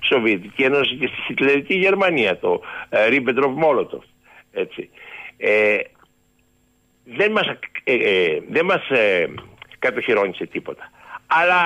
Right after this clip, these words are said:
ας υποθέσουμε, επειδή είμαι διπλωμάτης, ότι μπαίνουμε στην διαδικασία σύνταξης ενός τέτοιου συμφώνου. Στο προήμιο, μέσα στα άρθρα, θα αποκηρύσει η Τουρκία,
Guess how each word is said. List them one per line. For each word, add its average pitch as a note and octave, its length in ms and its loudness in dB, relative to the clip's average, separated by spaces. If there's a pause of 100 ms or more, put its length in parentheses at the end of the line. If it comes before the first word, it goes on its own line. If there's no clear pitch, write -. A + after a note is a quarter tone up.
ας E3+ 100 -4
υποθέσουμε, F#3 680 -2
επειδή F3 240 0
είμαι F#3+ 120 2
διπλωμάτης, E3+ 640 0
ότι F#3+ 160 0
μπαίνουμε F3+ 440 2
στην A2 220 -6
διαδικασία A#2 640 0
σύνταξης E3 520 -2
ενός D3 200 0
τέτοιου D#3 240 -2
συμφώνου. A2 560 -2 (540)
Στο - 300 0
προήμιο, E3+ 840 2 (640)
μέσα G3 340 0
στα D#3 160 -2
άρθρα, - 500 -2 (480)
θα C#3+ 100 0
αποκηρύσει B2+ 680 -2
η C#3 60 0
Τουρκία, G#2+ 840 -2